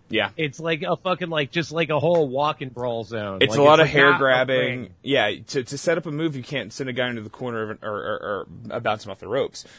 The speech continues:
Speaker 1: You have to just grab him and bring him over for, for the next spot. It's a weird sort of, and I don't think that gets talked about enough with, uh, with matches with,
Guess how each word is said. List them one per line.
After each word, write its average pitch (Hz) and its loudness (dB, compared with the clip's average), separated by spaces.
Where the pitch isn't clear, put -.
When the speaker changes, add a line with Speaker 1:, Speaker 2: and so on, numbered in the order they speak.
Speaker 1:
You 127 -4
have - 0
to 110 -12
just 107 -12
grab 90 -4
him 110 -8
and 101 -8
bring 90 -10
him 113 -10
over 120 -6
for, 95 -6
for 101 -8
the 110 -8
next 110 -8
spot. 147 0
It's 135 -4
a 147 0
weird 117 0
sort 117 -6
of, - -16
and 139 0
I 175 8
don't 240 4
think 349 -2
that 349 -4
gets 175 -8
talked 160 -4
about 92 -4
enough 113 -6
with, 92 -8
uh, 82 -2
with 104 -8
matches 107 -6
with, 104 -12